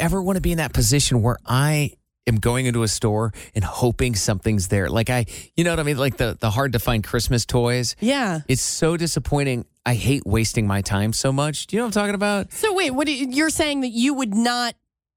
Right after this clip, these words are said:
Speaker 2: go to the store looking for it because you don't wanna waste your time 'cause it's probably sold
Speaker 1: Unless
Speaker 2: out.
Speaker 1: I think there's a pretty good chance it's there. Like, if I'm going way early in the season.
Speaker 2: Yeah,
Speaker 1: But if it's,
Speaker 2: I
Speaker 1: like, October and I heard that there's, like, two on the shelf, or they're like, "Y-, you know what? You need to show up on Thursdays. That's when our, uh,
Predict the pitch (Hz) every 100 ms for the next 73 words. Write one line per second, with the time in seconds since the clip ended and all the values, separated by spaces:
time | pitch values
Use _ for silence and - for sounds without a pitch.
0 | 202 240 240 233 208 202 - 214 202 196
1 | 196 190 - 185 170 170 - 180 180 175
2 | 180 165 160 - 147 - - - 185 196
3 | 180 - 170 170 190 175 185 208 - 180
4 | 175 165 139 120 139 131 127 - 127 110
5 | 104 - 101 87 98 110 110 123 120 123
6 | 107 104 123 123 - 117 113 104 104 117
7 | 95 87 - 294 415 453 427 381 349 -
8 | 180 - 143 147 175 139 147 135 131 123
9 | - 127 123 113 - 127 127 123 110 117
10 | 113 117 - - - 147 151 147 139 -
11 | 156 156 156 190 202 214 185 214 175 -
12 | 226 196 190 208 190 190 165 143 165 -
13 | 175 151 127 131